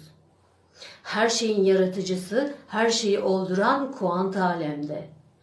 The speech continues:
Şunu da hatırlatayım. Öyle söz büyüdür diye birinin üç rezzak, beş fettat demesiyle de hiçbir şey olmaz.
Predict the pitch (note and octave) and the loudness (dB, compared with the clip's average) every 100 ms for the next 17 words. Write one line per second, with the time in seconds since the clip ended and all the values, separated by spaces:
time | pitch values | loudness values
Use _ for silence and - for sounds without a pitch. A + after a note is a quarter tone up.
0 | _ - - _ - C#4 F#4 F#4+ D4 G3+ | _ -20 -20 _ 2 8 8 8 6 2
1 | G3 F3+ E3+ F3+ D3+ C#3+ - - - - | -2 -2 -2 -2 -4 -6 -12 -20 -20 -20
2 | - - A#3+ B3+ C4 C4 C4 A3+ G3+ B3+ | -10 4 6 6 4 8 8 6 0 -2
3 | C4+ E4 F#4+ D#4+ B3 D#3+ - - G#3+ A#3 | 2 2 2 4 2 2 -2 -4 0 2
4 | A#3 A#3 - A#3+ - G#3+ A3+ F3+ A3 A3 | 0 0 -2 -2 2 4 4 6 2 2
5 | - A3+ A3+ - A3+ A3+ A3 G3+ - G3 | 0 0 2 0 -4 2 2 2 0 2
6 | A3+ A3+ F#4+ F4 F#3+ E3+ D#3 - - G#3+ | 2 0 2 4 2 -2 -6 -10 -10 -8
7 | - A3 F#3+ A3 G#3 G3+ G3+ G3+ F3+ - | -8 -6 -2 2 4 6 4 2 -2 -4